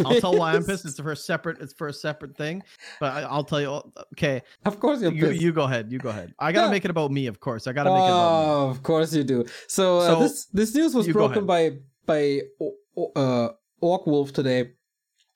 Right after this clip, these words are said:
Speaker 2: Uh, we don't really know why, if it's just for fun, or if he's returning to streaming. I have no idea what Sky is doing at, at the moment. I knew, or I know, that he started, like, a hardware company called Taidu,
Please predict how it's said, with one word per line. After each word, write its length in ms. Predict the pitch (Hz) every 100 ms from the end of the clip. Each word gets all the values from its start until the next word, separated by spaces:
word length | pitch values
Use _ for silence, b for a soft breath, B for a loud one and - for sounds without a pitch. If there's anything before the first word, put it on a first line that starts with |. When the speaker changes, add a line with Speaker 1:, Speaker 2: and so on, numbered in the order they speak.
| - 151
Speaker 2:
Uh, 160 | 139
we 120 | 139
don't 200 | 156 240
really 180 | 240 190
know 480 | 190 175 156 147 139 B B B -
why, 520 | 147 214 226 214 220
if 200 | 180 147
it's 140 | 135
just 240 | - 139 -
for 80 |
fun, 560 | 131 - 254 247 240 233
or 160 | 151 131
if 140 | -
he's 480 | 147 135 131 123 127
returning 400 | 127 147 135 135
to 100 | 135
streaming. 720 | - 226 233 220 214 202 196
I 100 | 180
have 200 | 233 226
no 140 | 165
idea 280 | 156 139 151
what 180 | 135 -
Sky 200 | - 131
is 140 | 120 113
doing 320 | 131 135 110
at, 80 | 107 _ -
at 200 | 113 -
the 60 |
moment. 340 | 113 107 113 113
I 100 | 113
knew, 400 | 131 143 135 135 B -
or 100 | 120
I 80 |
know, 400 | 113 131 143 131 131 B B
that 140 | 123
he 80 | 123
started, 360 | 117 147 127 123
like, 160 | 110
a 60 | 110
hardware 400 | 139 180 175 170
company 540 | - 147 143 135 127
called 260 | 123 110 101
Taidu, 560 | 196 202 196 190 180